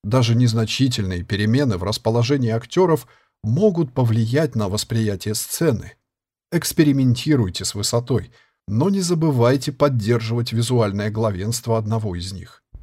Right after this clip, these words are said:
На последнем стоп-кадре Мэтью МакКонахи находится в центре,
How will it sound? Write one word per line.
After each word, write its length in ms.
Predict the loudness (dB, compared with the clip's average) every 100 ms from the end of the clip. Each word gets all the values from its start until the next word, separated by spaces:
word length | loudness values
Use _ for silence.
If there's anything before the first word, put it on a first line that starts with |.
| -20 _ _ _ _ _ _ _
На 120 | -2
последнем 480 | 0 0 2 2 0
стоп-кадре 840 | 0 2 0 0 0 2 2 -4 -8
Мэтью 440 | -4 -4 -2 -2
МакКонахи 680 | 0 -2 -4 -4 -2 -2 0
находится 640 | 2 2 0 0 0 -2
в 80 | -4
центре, 640 | -4 0 0 0 -8 -18